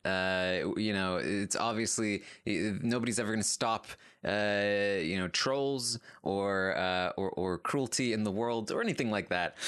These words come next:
Um, but what I try to do with this podcast is just, uh, get to know people, get to, like, get, hopefully make people think a little bit. And if, uh, if you're interested in this and it, and it makes you think, then maybe that's, uh, all we can ask for.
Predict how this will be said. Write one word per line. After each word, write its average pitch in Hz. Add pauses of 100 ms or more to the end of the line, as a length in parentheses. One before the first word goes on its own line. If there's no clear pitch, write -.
(180)
Um, 85
but 104
what 214
I 233
try 247
to 226
do 240
with 226
this 240
podcast 226
is 175
just, 175
uh, 165
get 175
to 170
know 226
people, 220
get 185
to, 170
like, 147
get, 165
hopefully 190
make 165
people 156
think 151
a -
little 143
bit. 143
And 117 (300)
if, -
uh, 117 (100)
if 123
you're 127
interested 139
in 131
this 127
and 117
it, 107
and 101
it 98
makes 113
you 107
think, 110
then 95
maybe 101
that's, 90
uh, 85
all 104
we 98
can 90
ask 85
for. 82